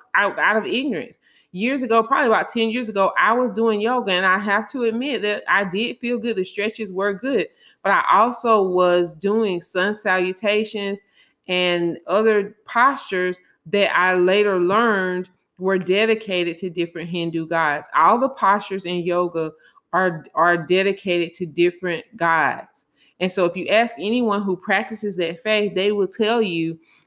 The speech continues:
that it's not just exercise, it's not just stretching. In the Western world, we try to pick it up and make it about stretching. And we even have some Christian churches who say, "We're having Christian yoga." Guys, there's no way.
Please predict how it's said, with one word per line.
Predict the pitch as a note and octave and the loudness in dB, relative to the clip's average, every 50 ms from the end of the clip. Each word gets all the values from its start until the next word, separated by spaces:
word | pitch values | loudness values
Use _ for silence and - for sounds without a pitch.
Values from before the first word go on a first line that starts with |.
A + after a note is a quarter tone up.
| _ - | _ -2
that | F#3 F3+ | 0 0
it's | D#3 - - | 0 0 0
not | F#3+ F#3+ G3 G#3 G#3 - F3+ E3 | 0 2 2 2 2 0 -2 -2
just | F#3+ F#3+ F#3+ F#3+ - - | -2 -2 -2 -2 -4 -4
exercise, | G3 G#3 G#3 - F3 - F3 D#3 D3+ D#3 D#3+ | -4 -4 -6 -10 -10 -4 -2 0 0 0 -2
it's | E3 - | -6 -4
not | F#3 F#3+ G3+ F#3 F3+ E3 | 0 0 2 0 0 -2
just | F3 F3 E3+ E3+ | -2 -2 -2 -4
stretching. | - - F3+ F3+ E3+ E3+ - D3 D3+ | -6 -4 -2 -2 -2 -4 -6 -6 -4
In | D#3+ D#3+ | -4 -2
the | D#3+ | -2
Western | D#3 E3+ F#3 G3+ G#3+ G#3+ - F#3+ F#3 | 0 0 0 0 -2 -4 -6 -4 0
world, | F#3 F#3 F3+ F3+ F3 | 2 2 4 4 4
we | F3+ F3+ | 2 2
try | F3 - E3+ D3+ - | 0 0 -2 -2 -2
to | D3 | -4
pick | D3+ - G3+ F#3+ - F3+ | -4 -4 -4 -4 -2 0
it | F3 | 0
up | F3 E3+ F3 F3 | 0 0 -2 -4
and | D3+ D#3 D#3+ | -4 -2 -2
make | E3 E3+ E3+ | -2 -2 -2
it | E3 | -2
about | D#3+ D#3 E3 D#3+ - - | -2 -2 -2 -2 -4 -6
stretching. | - - E3 E3+ E3 E3 - F3 E3 E3 E3 - _ - - _ _ - | -8 -4 -2 -2 -2 -2 -4 -4 -4 -4 -4 -8 _ -20 -20 _ _ 0
And | E3 E3+ | 2 4
we | F3 F#3 | 6 6
even | F#3 F3 F3+ F#3 | 6 4 2 2
have | F#3+ E3+ D#3 D#3 D#3 | 2 0 0 0 -2
some | - F#3+ E3+ F3 E3 | -2 -2 -2 -2 -2
Christian | E3+ - - F#3 F#3 F#3+ F#3+ - F#3+ F3+ F3 F3 E3+ | -2 0 2 2 2 2 0 -4 -4 -2 -2 -4 -4
churches | - - G3+ F3+ F3+ F#3 F#3 - F3+ E3 E3 E3 E3 | -4 0 2 2 2 2 2 0 0 0 0 -2 -2
who | - F3 E3 E3 E3 D#3+ C#3+ - - _ _ _ _ | 0 0 2 2 0 -2 -4 -8 -14 _ _ _ _
say, | - - G3 E3+ D#3+ D#3 D#3 D#3 - - - _ - | -6 0 2 2 2 2 0 -2 -6 -18 -14 _ 2
"We're | F3+ F#3 | 2 4
having | G3 F#3+ F3+ E3+ E3+ | 4 4 2 2 0
Christian | - - F#3 F3 - - D#3+ D#3+ E3 | 0 2 2 2 2 0 -4 0 2
yoga." | E3+ E3+ E3 E3 D3+ D3+ D3 | 4 4 4 4 2 0 -2
Guys, | C#3+ E3+ E3+ E3 E3 E3 E3 | 0 0 2 2 0 0 -2
there's | E3+ E3 E3 | -2 -4 -2
no | E3+ E3+ E3+ E3+ E3 | -2 0 0 0 0
way. | D#3+ D#3 C#3+ C3+ E3 E3+ F3 | 0 0 -2 -4 -6 -8 -14